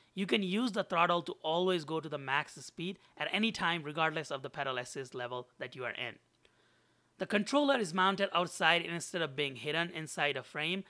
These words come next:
like a typical e-bikes. More on this topic later in the video where I provide you my likes and dislikes.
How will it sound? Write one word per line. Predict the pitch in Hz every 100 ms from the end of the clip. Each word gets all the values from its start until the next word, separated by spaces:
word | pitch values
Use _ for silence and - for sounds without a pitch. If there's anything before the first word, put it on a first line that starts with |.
| - _ -
like | 160 160
a | 151
typical | - - 147 147 -
e-bikes. | 139 123 107 - - _ _ _ _ _
More | 180 226
on | 233 214
this | 196
topic | - 180 170 160
later | 147 156 170
in | 160
the | 143
video | 131 135 156 170
where | 135 131
I |
provide | 135 156 143 147
you | 147 151
my | 127
likes | 117 123 175 170 -
and | 139 123
dislikes. | 120 - 120 -